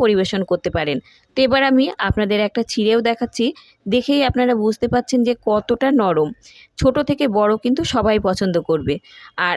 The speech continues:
আপনারা চাইলে এভাবে কিন্তু দুধের সঙ্গেও এগুলো ফুটিয়ে নিতে পারেন। তো এখানে আমি একশো গ্রাম আমুল দুধ এক গ্লাস জলে গুলে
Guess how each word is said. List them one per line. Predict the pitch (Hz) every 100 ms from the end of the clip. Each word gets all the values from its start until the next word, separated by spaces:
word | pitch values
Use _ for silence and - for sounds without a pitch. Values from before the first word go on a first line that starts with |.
| -
আপনারা | 202 240 254
চাইলে | 269 254 254 233 311 339
এভাবে | 202 208 208
কিন্তু | 214 226 320 330 233
দুধের | 220 226 262 -
সঙ্গেও | 233 220 226 359 - - _
এগুলো | 220 220 294
ফুটিয়ে | - 240 226 226
নিতে | 196 190
পারেন। | 180 147 143 - - _
তো | 226
এখানে | 233 285 269 359 -
আমি | 208 - 202 202
একশো | - 233
গ্রাম | 226 226 - 180
আমুল | 196 214 214
দুধ | 202 - -
এক | 202 190
গ্লাস | 185 214 220 190
জলে | 202 185 240 - - _ _
গুলে | 196 233